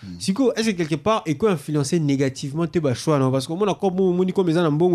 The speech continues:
Speaker 2: belé, ils ont publicité, mon, bah, mon, néné, ils ont cadré, t'es. Na personnage na yo, molinga oza na kati.
Speaker 1: Non, moi je travaille pas comme ça. So, moninga peut-être na tournée publicité,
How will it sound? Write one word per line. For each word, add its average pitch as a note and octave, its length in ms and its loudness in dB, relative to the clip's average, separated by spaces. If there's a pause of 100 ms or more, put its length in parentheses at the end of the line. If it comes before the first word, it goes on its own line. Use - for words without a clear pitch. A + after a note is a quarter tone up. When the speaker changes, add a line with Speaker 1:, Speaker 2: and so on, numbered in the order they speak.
Speaker 2:
belé, D#3+ 460 2
ils D3+ 120 -2
ont F#3+ 420 0
publicité, E3 280 -6
mon, F#3+ 160 2
bah, E3 100 2
mon, D3+ 120 0
néné, G3 360 2 (300)
ils D#3+ 260 4
ont C4+ 160 4
cadré, F3+ 500 2
t'es. F3+ 320 0 (460)
Na F3 140 4
personnage D#3+ 680 2
na B2+ 160 2
yo, F3 220 2 (220)
molinga D#3 420 2
oza C#3+ 240 0
na A#2 100 -6
kati. - 360 -6 (840)
Speaker 1:
Non, B2+ 460 2 (140)
moi C3+ 280 0
je - 60 -8
travaille A#2 260 0
pas A#2+ 140 -4
comme A2+ 240 -2
ça. G#2+ 320 -6 (680)
So, E3 300 0
moninga D3 480 2
peut-être C3+ 440 -8
na A2+ 120 -4
tournée A#2+ 280 -2
publicité, C3+ 640 -4